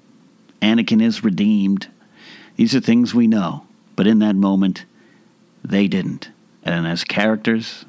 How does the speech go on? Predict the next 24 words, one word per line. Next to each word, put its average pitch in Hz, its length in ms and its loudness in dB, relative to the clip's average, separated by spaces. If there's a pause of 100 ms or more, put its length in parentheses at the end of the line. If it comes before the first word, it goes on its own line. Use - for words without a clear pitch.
they 95 180 -2
didn't. 90 380 -2
We 85 100 -4
can - 160 -10
crawl 107 480 -2
into 107 180 2
that 104 180 -2
Star 104 240 -2
Wars 95 300 -2
bubble 92 300 -2
moment 92 360 -2 (640)
and 90 160 -4
feel 101 280 2
that 80 180 -4
over 87 300 -2
and 90 80 -2
over 87 220 -4
again. 95 280 -2
And 95 160 2
maybe 131 340 2
that's 113 300 -4
what - 120 -6
we 101 120 -4
find. 82 360 -8